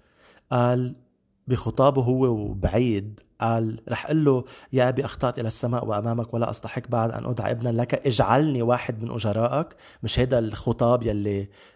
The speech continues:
آه، حضروا الابن، بس هون ما كملوا. في شقفة رايحة. قال هون، "يا أبي"، لما شاف بيو، "أخطأت إلى السماء وأمامك." مزبوط، مثل ما كان كاتب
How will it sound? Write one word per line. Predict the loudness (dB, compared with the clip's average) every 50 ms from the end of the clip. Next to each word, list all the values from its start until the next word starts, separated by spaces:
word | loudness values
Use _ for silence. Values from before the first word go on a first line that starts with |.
| _ -8
آه، | -8 -8
حضروا | -2 -2 -2 -2 0 0 0 2 0
الابن، | 0 -2 -2 -2 0 -2 0 0
بس | -2 -2 0 0
هون | 0 2 2
ما | 0 0
كملوا. | 0 -2 -2 -2 0 -2 -2 -2 -4 -6 -8 -10 _ _ _ _ _
في | _ -2 0
شقفة | 2 2 0 0 0 -2 -2 0
رايحة. | 0 2 2 2 0 -2 -6 -12 -12 -14 -16 _ _ _ _ _ _ _ _ _ _ -20 -20 -20 -20 _ _
قال | 2 4 4 4 4
هون، | 2 2 2 2 2
"يا | 0 0 0 0
أبي"، | 0 0 -2 -2 0
لما | -2 -2 -2 -2 -2
شاف | -2 -4 -4 -6 -4 -4
بيو، | -2 -2 -2 -2 -4 -6 -8 -10 -12 -16 _ _ -20 -20 -20 -6 -6
"أخطأت | -6 -4 -2 -2 -2 -2 0 0
إلى | 0 0
السماء | 0 2 2 2 4 4 4
وأمامك." | 2 2 0 0 0 -2 -2 -2 -4 -4 -4
مزبوط، | 0 0 0 0 -2 -4 -4 -6 -6 -6 -6
مثل | -8 -6 -6 -6
ما | -6 -6
كان | -4 -6 -6 -6
كاتب | -6 -8 -8 -8 -8 -8 -10 -10 -10 -12